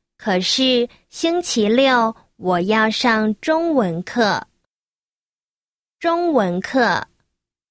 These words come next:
钢琴课、小提琴课。Reading。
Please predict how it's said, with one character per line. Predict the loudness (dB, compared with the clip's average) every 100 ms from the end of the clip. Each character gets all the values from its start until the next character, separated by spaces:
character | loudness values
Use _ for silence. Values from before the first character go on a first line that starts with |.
| _ _ _ _ _ _ _ -2
钢 | 0 0
琴 | -2 -2 -2 -2
课、 | -4 0 0 0 -2 _ _ _ _ _ _ _ _ _ _ _ _
小 | -4 0 2 0
提 | -2 -4 -2
琴 | -2 -2 -2
课。 | -2 2 2 2 -4 _ _ _ _ _ _ _ _ _ _ _ _ _ _ _ _ _ _ -8
Reading。 | -2 0 2 0 0 -4 -8